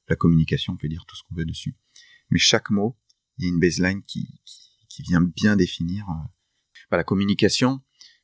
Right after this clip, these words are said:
Euh, on insiste sur la remontée d'informations. C'est-à-dire que tout est, tout est bon à dire. On, on incite vraiment chaque salarié à remonter une information, qu'elle soit bonne ou mauvaise, et surtout les managers à accepter,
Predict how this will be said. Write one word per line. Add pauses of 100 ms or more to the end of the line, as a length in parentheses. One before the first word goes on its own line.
(140)
Euh, (180)
on
insiste
sur
la
remontée
d'informations.
C'est-à-dire
que (560)
tout (100)
est, (180)
tout (120)
est
bon
à
dire. (1120)
On,
on
incite
vraiment
chaque
salarié
à
remonter (440)
une
information,
qu'elle
soit
bonne
ou
mauvaise, (220)
et
surtout
les
managers
à
accepter,